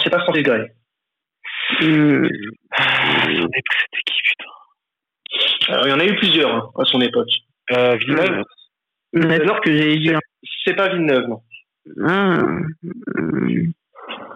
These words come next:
Speaker 2: que Pape Diouf, c'est entre deux mille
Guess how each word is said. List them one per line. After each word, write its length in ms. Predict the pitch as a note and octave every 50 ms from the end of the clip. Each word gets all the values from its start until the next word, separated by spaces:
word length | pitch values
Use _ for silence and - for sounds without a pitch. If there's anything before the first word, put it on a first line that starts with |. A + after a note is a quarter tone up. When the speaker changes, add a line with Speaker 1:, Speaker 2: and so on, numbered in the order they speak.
| - _ _ _ _ _ - - - - - - - _ - - -
Speaker 2:
que 460 | - D3 D3 D3 D3 C#3+ C#3+ C#3+ C#3 C3+ - _
Pape 160 | D#3+ D#3+ D#3 D#3+ E3 D#3+
Diouf, 280 | D#3 D#3+ G3 G3+ G3 F3 - -
c'est 60 | F3+
entre 300 | D#3+ D3+ - - - E3+
deux 140 | D#3+ D#3 E3
mille 200 | E3 E3 E3